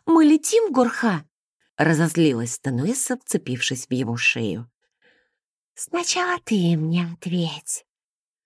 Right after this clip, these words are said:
Сармерс отодвинул её вопрос в сторону. «Признайся,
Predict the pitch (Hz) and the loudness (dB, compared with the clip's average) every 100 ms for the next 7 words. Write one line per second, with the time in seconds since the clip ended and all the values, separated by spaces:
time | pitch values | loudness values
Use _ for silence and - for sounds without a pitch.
0 | _ _ _ - 147 131 131 127 139 - | _ _ _ -2 0 0 -2 -4 -4 -2
1 | 139 139 165 226 214 - - 175 165 147 | -2 0 0 0 0 -2 -8 -6 -2 -2
2 | 113 123 - 143 170 - - 165 120 107 | -2 -6 -4 -8 -8 -10 -8 -6 -6 -6
3 | 110 107 _ _ _ _ _ _ _ - | -8 -10 _ _ _ _ _ _ _ -6
4 | 349 277 165 143 - - - - 151 | -2 -2 -2 -2 -4 -8 -8 -6 -6